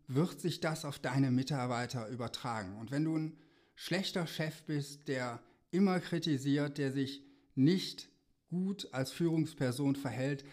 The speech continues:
dann wird das irgendwann auch die Leistung deiner Mitarbeiter beeinflussen. Das heißt, wenn du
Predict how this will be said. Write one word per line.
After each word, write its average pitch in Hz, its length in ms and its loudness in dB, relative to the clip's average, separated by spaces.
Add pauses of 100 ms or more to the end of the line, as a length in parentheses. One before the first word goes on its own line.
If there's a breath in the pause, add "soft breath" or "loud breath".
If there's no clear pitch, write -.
(200 loud breath)
dann 131 260 4
wird 143 260 -2
das 160 180 -2
irgendwann 123 800 -2 (380 loud breath)
auch 113 220 -4
die 139 220 -6
Leistung 120 680 -2
deiner 113 300 0
Mitarbeiter 104 640 -2
beeinflussen. - 720 -16 (480 loud breath)
Das 135 160 -4
heißt, 190 380 -2 (720)
wenn 139 420 4
du 135 280 0